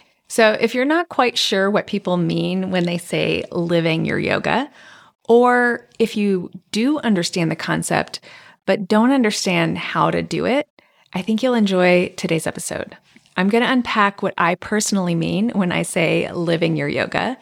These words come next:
I'll share the two distinct aspects to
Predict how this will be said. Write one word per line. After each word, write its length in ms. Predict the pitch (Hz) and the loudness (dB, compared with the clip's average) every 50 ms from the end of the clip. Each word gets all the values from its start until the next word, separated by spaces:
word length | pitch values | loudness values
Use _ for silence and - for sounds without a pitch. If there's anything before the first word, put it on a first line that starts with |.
| - - - - - - _ _ _ _ - | -16 -20 -20 -20 -20 -20 _ _ _ _ -4
I'll 140 | 220 226 226 | -2 -2 0
share 300 | - - 254 240 240 240 | 0 2 2 2 2 2
the 120 | 233 - | 0 -2
two 480 | - - - - - 262 269 285 294 277 | -2 -2 -6 -4 -2 -2 -2 0 -2 -2
distinct 680 | - 226 208 - - - - - 220 233 233 233 - - - | -2 -4 -6 -4 -6 -6 -4 -2 0 0 0 -2 -4 -6 -2
aspects 720 | 190 175 190 - - - - 285 302 339 - - - - | -2 -2 -2 -4 -6 -4 0 0 0 0 -2 -6 -12 -10
to 280 | - - - 180 - | -8 -4 -4 -4 -4